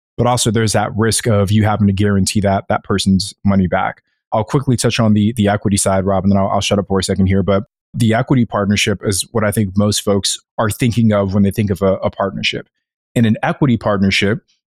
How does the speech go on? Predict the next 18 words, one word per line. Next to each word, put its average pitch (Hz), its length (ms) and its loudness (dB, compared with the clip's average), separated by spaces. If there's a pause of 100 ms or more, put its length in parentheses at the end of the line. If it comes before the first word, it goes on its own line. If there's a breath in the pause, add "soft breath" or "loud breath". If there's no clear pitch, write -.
say 143 200 0
it's 156 120 0
the 139 60 2
same 127 260 2
exact 104 400 -2 (100)
flip. - 280 0 (580)
Ashley 147 300 0
and 135 80 4
I 127 100 4
say, 123 360 0
"Hey, 151 200 2
Ashley, 110 520 0
let's 123 380 0
go 123 320 2
into 131 220 2
this 123 160 0
deal 113 240 2
together. 95 340 -4